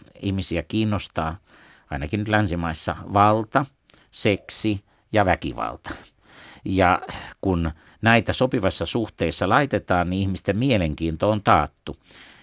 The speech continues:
Ja Rainerille se valta oli raha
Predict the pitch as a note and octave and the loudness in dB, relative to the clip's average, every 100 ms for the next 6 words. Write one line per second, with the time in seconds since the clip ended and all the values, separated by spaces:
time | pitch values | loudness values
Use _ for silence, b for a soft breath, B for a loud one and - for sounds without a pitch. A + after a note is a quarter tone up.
0 | B F2+ G#2 A2 G#2+ G#2 - G2+ F#2+ - | B 2 4 6 4 0 -2 -4 -4 0
1 | A2 G#2+ B2+ G#2+ - E2+ G2 A#2 C3+ C3 | 2 6 4 4 0 0 0 2 4 4
2 | C#3 | 2